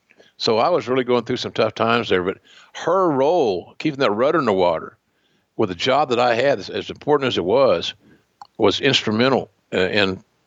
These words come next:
uh, I think people will see that. And it just, it was a great team. I, I get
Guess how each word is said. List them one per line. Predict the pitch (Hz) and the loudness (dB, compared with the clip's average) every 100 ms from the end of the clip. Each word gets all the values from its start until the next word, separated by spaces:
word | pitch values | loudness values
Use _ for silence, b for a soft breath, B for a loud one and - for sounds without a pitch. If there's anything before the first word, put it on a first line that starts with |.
| - | -4
uh, | 110 - - - - | -2 0 -2 -2 0
I | 104 117 | 0 2
think | 123 117 | 0 0
people | 127 110 | 0 2
will | 95 | 2
see | - 123 | 4 4
that. | 85 87 - | 4 2 2
And | 90 - - b b b b b _ - | 0 -2 -10 b b b b b _ -2
it | |
just, | 104 113 - - _ _ - | 0 2 0 -4 _ _ -2
it | 131 | 0
was | 110 | 2
a | |
great | 104 151 151 | 2 0 0
team. | 123 104 87 95 | 2 2 0 0
I, | 107 107 107 104 | 2 2 2 0
I | |
get | 104 110 | 0 -8